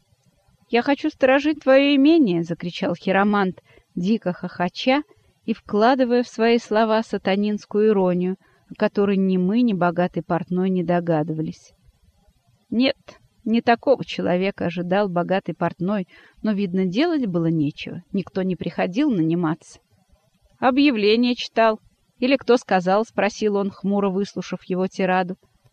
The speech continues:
"Весь город об этом говорит", — радостно закричал хиромант и всплеснул руками.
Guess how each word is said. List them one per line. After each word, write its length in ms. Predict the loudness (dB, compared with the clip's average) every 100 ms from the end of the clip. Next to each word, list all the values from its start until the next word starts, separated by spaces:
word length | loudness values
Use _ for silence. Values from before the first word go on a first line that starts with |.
| _ _ _ _
"Весь 240 | 0 0
город 380 | 4 4 4 2
об 160 | 0 0
этом 240 | -2 -2
говорит", — 480 | 0 0 0 -2 -10 _ -2
радостно 480 | 0 0 -4 -6
закричал 480 | -6 -6 -8 -2 -2
хиромант 600 | -2 -2 0 0 -2 -4 _ -20 _ _ -8
и 80 |
всплеснул 600 | -8 -4 -4 -2 0 2
руками. 520 | 0 0 0 0 -2